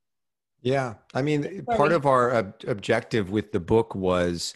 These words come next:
Speaker 1: you know, and you'll see it in the imagery, if anyone has a copy out there, or if you go to our website or our social media for the Capables and check it out, is, you know, early on, because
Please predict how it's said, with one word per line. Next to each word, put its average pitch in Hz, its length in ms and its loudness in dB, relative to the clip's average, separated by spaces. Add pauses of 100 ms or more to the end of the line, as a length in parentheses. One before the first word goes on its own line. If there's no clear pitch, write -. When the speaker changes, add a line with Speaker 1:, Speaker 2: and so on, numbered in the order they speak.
(320)
Speaker 1:
you 131 80 -4
know, 123 120 4
and 113 120 0
you'll 107 140 0
see 139 260 0
it 123 100 4
in 104 360 0
the 98 200 -4
imagery, 117 580 0
if 95 120 -2
anyone 107 240 -4
has 101 220 -8
a - 20 -10
copy 98 400 -4
out 92 160 -4
there, 95 260 -2
or 82 60 -4
if 82 100 -10
you 85 60 -12
go 92 180 -2
to 92 140 -2
our 85 260 -4
website 90 440 -8
or 82 100 -8
our 80 80 -10
social - 340 -12
media 87 220 -8
for 82 140 -14
the 82 80 -12
Capables 87 440 -10
and 80 120 -14
check 85 240 -12
it 82 80 -10
out, 85 260 -2
is, 80 260 -12 (500)
you 123 100 -6
know, - 80 -4
early 131 320 -2
on, 110 240 -2
because 120 640 -2